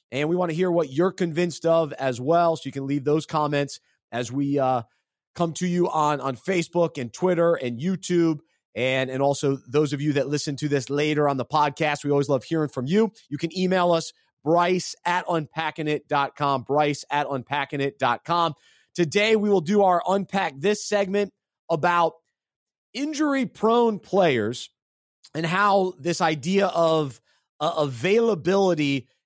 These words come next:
can, can oftentimes be the best ability and how that relates to our own lives and in our faith journeys as, as we look to serve God. So we will, uh, get into Unpack This in just a moment.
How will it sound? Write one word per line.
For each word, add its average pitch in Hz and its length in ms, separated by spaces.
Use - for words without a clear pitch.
can, 170 180
can 175 140
oftentimes 175 500
be 170 120
the 147 100
best 165 320
ability 131 640
and 135 100
how 165 140
that 160 180
relates 156 340
to 156 80
our 143 120
own 156 160
lives 147 400
and 131 140
in 131 160
our 139 360
faith 147 220
journeys 139 600
as, 127 340
as 127 180
we 139 100
look 131 200
to 123 60
serve 123 300
God. 98 300
So 147 160
we 139 240
will, 135 280
uh, 127 260
get 131 220
into 156 160
Unpack 135 360
This 131 260
in 131 120
just 139 240
a 123 40
moment. 156 480